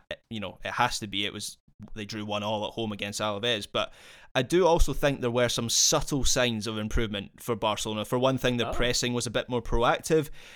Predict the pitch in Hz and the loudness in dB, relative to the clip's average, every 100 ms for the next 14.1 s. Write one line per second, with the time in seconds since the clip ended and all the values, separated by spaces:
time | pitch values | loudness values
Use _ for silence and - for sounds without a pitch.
0 | - - 120 123 - - 101 120 - 143 | -16 -4 -2 0 0 0 -2 -4 2 2
1 | 139 120 120 - 117 107 113 107 101 - | 2 0 0 0 -4 -2 -2 0 -4 -2
2 | 135 - 127 127 117 123 120 113 117 110 | -4 0 0 2 2 0 0 -2 -2 -4
3 | 107 - 113 107 107 113 113 104 - 113 | -4 0 0 0 -4 -4 -4 -6 -2 2
4 | 110 107 - 104 101 101 - 120 127 120 | 2 0 -6 -4 -2 -4 -4 -2 0 0
5 | 107 - 107 104 107 - 104 107 147 156 | -2 -2 -2 -2 -8 -6 -4 0 2 2
6 | 139 - 123 139 131 - 127 123 - 120 | 0 -2 -2 0 0 0 0 0 -2 -4
7 | 117 113 113 120 113 - 113 107 101 - | -4 -4 -4 -2 -2 -2 -4 -4 -8 -18
8 | - - 123 80 127 117 117 - 117 101 | -20 -4 -2 0 0 0 -4 -4 -4 -2
9 | 113 - - 110 107 - 104 104 135 135 | -6 -4 -2 -2 -2 -4 -6 0 2 4
10 | 131 - - - - 127 131 123 135 - | 2 -2 -8 -16 -4 2 4 4 6 4
11 | 131 120 104 113 110 - - 117 110 107 | 4 0 -2 -2 -2 0 0 2 2 0
12 | 98 110 107 - 113 113 - 113 107 104 | -2 0 0 0 -4 2 2 2 -2 -6
13 | 110 113 - - 113 107 - 170 175 214 | -4 -6 -4 -4 -2 -2 0 0 4 4
14 | 226 | 6